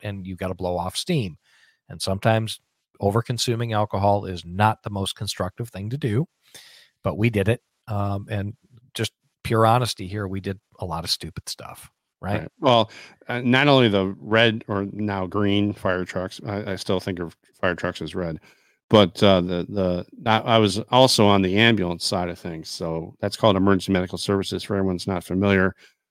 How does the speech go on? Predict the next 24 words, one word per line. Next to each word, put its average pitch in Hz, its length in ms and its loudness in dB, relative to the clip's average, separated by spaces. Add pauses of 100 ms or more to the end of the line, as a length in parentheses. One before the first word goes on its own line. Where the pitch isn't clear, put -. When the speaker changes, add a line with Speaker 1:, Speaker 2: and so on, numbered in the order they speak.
(140)
Speaker 2:
I 113 140 6
went 110 260 6
to 101 100 -4
the 98 120 2
ra-, 95 240 2
you 113 100 0
know, 95 60 2
I 92 100 0
went 101 220 2
all 95 200 2
the 95 80 -2
way 92 120 -2
up 92 160 -4
to, 85 300 -6 (280)
I 92 80 -6
was 95 160 -6
an 95 140 -8
E 101 60 2
M 98 120 2
T, 95 260 0
paramedic, 92 680 2 (460)
supervisor, 95 1040 2 (120)
um, 90 560 -2 (260)
and 92 360 -4